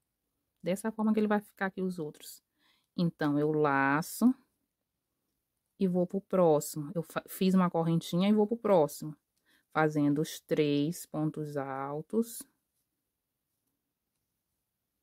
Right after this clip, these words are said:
A correntinha de espaço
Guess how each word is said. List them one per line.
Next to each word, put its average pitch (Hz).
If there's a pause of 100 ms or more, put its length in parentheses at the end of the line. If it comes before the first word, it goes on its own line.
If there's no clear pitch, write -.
(2250)
A 175
correntinha 180
de 165
espaço 175